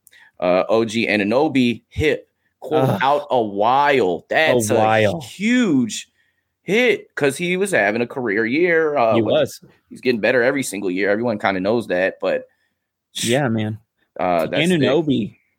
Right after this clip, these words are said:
Speaker 2: Anunoby was my pick for most, most improved player, and he could still, he could still win that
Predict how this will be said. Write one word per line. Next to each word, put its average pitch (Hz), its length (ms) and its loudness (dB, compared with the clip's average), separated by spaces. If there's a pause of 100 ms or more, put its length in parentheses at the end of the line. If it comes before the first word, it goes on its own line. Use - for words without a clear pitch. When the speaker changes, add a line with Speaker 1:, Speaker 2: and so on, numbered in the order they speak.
(360)
Speaker 2:
Anunoby 139 720 0
was 120 240 0
my 113 140 0
pick 120 260 -2
for 117 100 -2
most, 110 560 -4
most 117 360 0
improved 110 440 0
player, 110 320 0
and 104 100 -4
he 165 120 0
could 185 180 -2
still, 151 460 -2 (340)
he 165 120 0
could 196 100 0
still 151 200 0
win 139 260 0
that 117 360 0